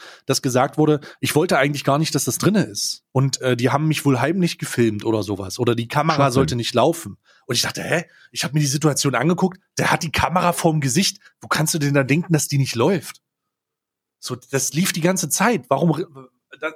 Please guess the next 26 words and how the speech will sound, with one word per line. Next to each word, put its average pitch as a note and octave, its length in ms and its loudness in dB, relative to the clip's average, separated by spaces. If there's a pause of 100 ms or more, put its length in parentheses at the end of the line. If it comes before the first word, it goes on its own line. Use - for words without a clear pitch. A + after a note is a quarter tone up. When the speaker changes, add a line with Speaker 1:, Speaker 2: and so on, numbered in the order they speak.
Speaker 1:
also, G3 420 0 (760)
es F#3 160 -6
ist B3+ 100 -4
so C#4+ 80 0
eine A#3 220 2
Opferrolle, B3+ 760 -2 (100)
in E3+ 120 -8
der F#3 120 4
man G#3 160 -2
sich F#3+ 200 -10
befindet, G#3+ 580 0 (560)
ähm, D3+ 360 0
um G#3 180 0
einfach F3+ 420 0
den D3 220 2
ganzen, F3 420 2
diesen D3+ 240 2
Stempel E3+ 500 2
der, D#3+ 240 4
die C#3 140 2
haben D3 200 4
mich E3 120 0
aus D3+ 100 2
dem D3 120 2
Kontext D3+ 480 -2
gezogen, G2+ 500 -2